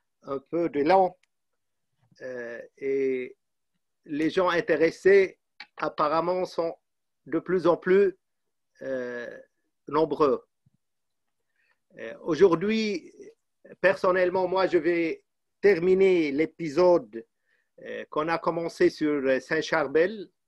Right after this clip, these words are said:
avec, euh, son silence et l'interpréta-, l'interprétation de ce silence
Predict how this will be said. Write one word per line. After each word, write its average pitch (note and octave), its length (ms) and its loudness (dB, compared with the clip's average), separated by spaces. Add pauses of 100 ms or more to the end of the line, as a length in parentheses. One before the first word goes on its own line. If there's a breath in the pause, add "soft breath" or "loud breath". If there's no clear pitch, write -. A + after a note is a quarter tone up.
(160)
avec, C3+ 360 -6 (140)
euh, A#2 320 -6
son C#3+ 220 -6
silence D3 760 -4
et B2+ 200 -6
l'interpréta-, C3 640 -8 (340)
l'interprétation C#3+ 920 -4
de A#2+ 140 -8
ce C3+ 160 -6
silence C#3 640 -6